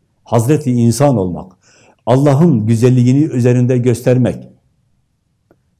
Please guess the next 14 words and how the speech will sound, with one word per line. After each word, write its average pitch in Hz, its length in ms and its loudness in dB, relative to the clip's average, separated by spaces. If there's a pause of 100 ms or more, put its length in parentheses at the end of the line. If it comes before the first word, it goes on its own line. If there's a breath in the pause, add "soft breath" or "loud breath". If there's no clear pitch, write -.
(600)
Allah'ı 131 360 4
sevip 165 460 2
Allah'a 127 600 0
aşık 131 320 -2
olmak. 82 320 -6 (1120)
Kendi 139 300 2
üzerinden, 95 680 -4 (160)
kendi 131 380 2
gönlünden. 90 600 -6 (4000 soft breath)
Bari 143 320 2
isminin 120 400 0
tecelli 117 460 0
edebilmesi 117 640 0
için 151 360 -2